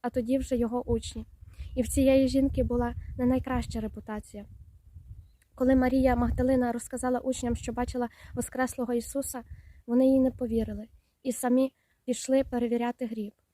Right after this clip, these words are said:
Але гріб виявився порожнім. А все тому,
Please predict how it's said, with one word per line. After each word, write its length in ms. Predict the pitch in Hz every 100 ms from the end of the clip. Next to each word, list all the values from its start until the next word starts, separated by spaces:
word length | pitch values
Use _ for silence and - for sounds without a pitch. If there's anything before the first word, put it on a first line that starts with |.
| _
Але 200 | 254 233
гріб 300 | 214 247 254 - - - - 247
виявився 600 | 240 226 220 220 - 214
порожнім. 560 | 233 220 208 - 220 - - - - - - - -
А 60 | 240
все 240 | - 269
тому, 340 | - 254 269